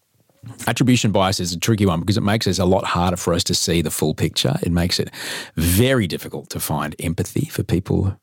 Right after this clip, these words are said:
who have hurt us. And the, for me, the worst part of attribution bias is that it can make it almost impossible for us to see alternative explanations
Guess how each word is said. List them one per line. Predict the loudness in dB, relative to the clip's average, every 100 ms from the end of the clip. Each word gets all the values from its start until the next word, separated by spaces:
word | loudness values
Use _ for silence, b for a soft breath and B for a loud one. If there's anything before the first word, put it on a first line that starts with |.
| -2
who | 0
have | 0
hurt | 2 4 4
us. | 2 0
And | 0 0
the, | -2 B B B B
for | 2
me, | 4 4
the |
worst | 4 2 0
part | -2 -2
of | 0
attribution | -2 -2 -2 -2 -2 -2
bias | -2 -2 -2 -4
is | -4 -4
that | -2 -2 -6 B B B B B B -2
it | 0
can | 2
make | 2 2
it | -2 0
almost | 2 4 2 0
impossible | -6 -6 0 0 2 0 -2
for | -2 -4 -4
us | -4 -2
to | -2
see | -2 0 2
alternative | 0 0 2 2 2 0
explanations | -2 -2 0 0 0 0 -2 -2 -4